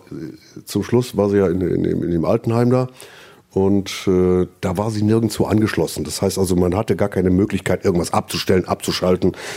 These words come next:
Sie ist, Gott sei Dank, ähm,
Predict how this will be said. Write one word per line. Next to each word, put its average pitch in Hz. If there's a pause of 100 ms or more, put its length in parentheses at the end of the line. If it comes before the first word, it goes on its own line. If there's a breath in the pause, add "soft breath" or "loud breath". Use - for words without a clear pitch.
(100)
Sie 90
ist, - (840 loud breath)
Gott 120
sei 98
Dank, 107 (760 soft breath)
ähm, 101